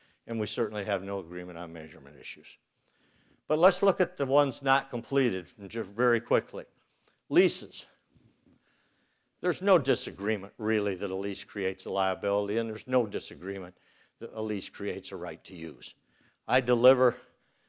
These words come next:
I deliver you the keys to the car. Yeah, you got a right to use the car. Oh, you gotta make your payments, but that's true of your house if you buy it.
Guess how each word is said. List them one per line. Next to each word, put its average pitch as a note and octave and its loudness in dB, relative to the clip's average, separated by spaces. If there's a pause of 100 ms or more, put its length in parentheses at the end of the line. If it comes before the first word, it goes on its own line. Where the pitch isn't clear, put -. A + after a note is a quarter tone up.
(120)
I B2 0
deliver B2+ 4
you B2+ 0
the A2 -2
keys B2+ -4
to A2 -14
the F#2+ -8
car. B2+ 4 (640)
Yeah, - -6
you D3+ -8
got B2+ -2
a E2+ -10
right D2 -10
to - -14
use F#2+ -8
the F2+ -12
car. A2+ 0 (320)
Oh, G3+ 2
you D3 2
gotta F#2+ -2
make F#2+ -6
your - -20
payments, E3 -2 (400)
but G#3 -4
that's F#3 4
true C#3+ 2
of C3+ 4
your A#2 2
house B2 2
if D3 -6
you F3+ -4
buy G3+ 4
it. - -6